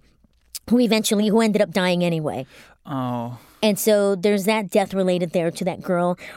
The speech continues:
Speaker 1: But also, um, so getting back to the burglar, it, it, um,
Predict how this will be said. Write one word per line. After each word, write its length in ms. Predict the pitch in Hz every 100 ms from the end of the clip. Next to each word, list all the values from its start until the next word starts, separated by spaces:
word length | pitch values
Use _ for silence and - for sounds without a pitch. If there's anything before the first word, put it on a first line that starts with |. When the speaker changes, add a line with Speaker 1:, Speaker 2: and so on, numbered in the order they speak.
| -
Speaker 1:
But 140 | - 220
also, 580 | 247 240 - 180 180 180 - - _
um, 520 | 214 190 185 185 180 - -
so 160 | 233
getting 260 | 214 226 240
back 160 | 240 220
to 100 | 226
the 80 | 202
burglar, 600 | 202 196 170 165 165 156 _ - - -
it, 300 | 202 202 - -
it, 140 | - -
um, 560 | 220 202 185 180 180